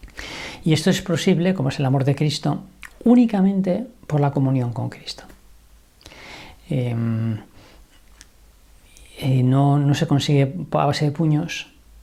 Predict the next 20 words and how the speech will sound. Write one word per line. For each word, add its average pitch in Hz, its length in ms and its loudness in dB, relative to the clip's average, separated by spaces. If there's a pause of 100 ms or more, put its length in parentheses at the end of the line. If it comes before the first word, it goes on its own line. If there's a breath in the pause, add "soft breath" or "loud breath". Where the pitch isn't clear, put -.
(680 loud breath)
y, 143 640 4
y 151 100 2
ni 143 120 4
siquiera, 190 560 0 (800)
mm, 147 320 2
cualquiera 160 640 0
de 156 360 0
los 143 520 0 (300 loud breath)
voluntarios 151 540 4
de 143 80 2
Calcuta 165 600 -2 (520 loud breath)
que 147 120 -2
haya 143 100 2
estado 139 240 -2
allí, 143 160 2
por 139 100 -2
ejemplo, 135 400 -2
en, 117 240 -4
en 120 300 -2
África, 156 460 -2